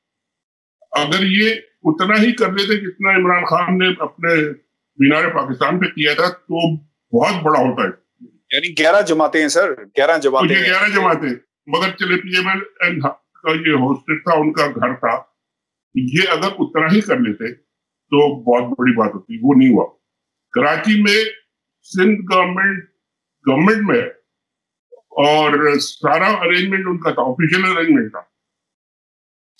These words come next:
Speaker 1: मगर वो उतना ही हुआ जितना People's Party का होता है।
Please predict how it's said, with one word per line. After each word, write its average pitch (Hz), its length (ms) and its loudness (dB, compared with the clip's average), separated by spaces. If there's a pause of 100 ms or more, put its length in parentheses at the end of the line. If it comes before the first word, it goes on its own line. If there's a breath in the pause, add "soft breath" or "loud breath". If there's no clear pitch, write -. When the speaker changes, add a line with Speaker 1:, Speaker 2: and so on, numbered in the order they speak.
(140)
Speaker 1:
मगर 147 280 2
वो 165 260 0
उतना 175 200 -2
ही 190 100 0
हुआ 185 140 0
जितना 175 300 -4
People's 160 320 -4
Party 156 300 -2
का 156 140 -2
होता 123 480 -2
है। 87 80 -4